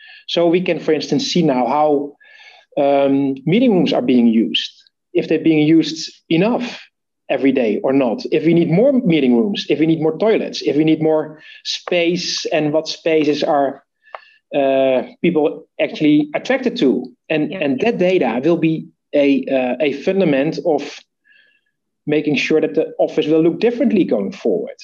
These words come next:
Speaker 1: It will make sure that we can use them more efficiently. It will make sure that uh, for our clients, it will be cheaper, but a better quality and happier employees. And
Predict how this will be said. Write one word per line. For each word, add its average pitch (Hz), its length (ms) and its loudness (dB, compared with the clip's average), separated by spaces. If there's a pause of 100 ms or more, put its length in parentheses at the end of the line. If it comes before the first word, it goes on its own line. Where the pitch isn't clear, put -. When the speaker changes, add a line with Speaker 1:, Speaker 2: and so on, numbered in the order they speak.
(140)
Speaker 1:
It 143 140 -2
will 151 200 2
make 143 260 0
sure 156 340 2
that 143 180 0
we 147 160 4
can 147 220 0
use 233 220 4
them 226 120 2
more 139 160 2
efficiently. - 800 -4
It 156 160 0
will 156 140 2
make 151 180 0
sure 160 380 2
that 147 240 -2 (600)
uh, 143 180 2
for 156 200 0
our 147 120 0
clients, 160 320 2
it 160 100 -4
will 165 140 4
be 165 280 2
cheaper, 233 680 2 (100)
but 151 160 0
a 143 60 2
better 139 240 0
quality 156 720 0
and 135 100 0
happier 139 400 2
employees. 156 720 0
And 147 340 -2